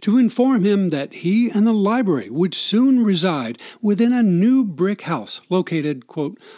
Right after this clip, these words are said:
"on a fine plantation with a perpetual stock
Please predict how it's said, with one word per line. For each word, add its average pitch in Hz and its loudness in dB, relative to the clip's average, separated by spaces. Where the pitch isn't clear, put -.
"on 208 2
a 240 2
fine 214 0
plantation 165 -4
with 196 0
a 196 0
perpetual 233 -2
stock - -6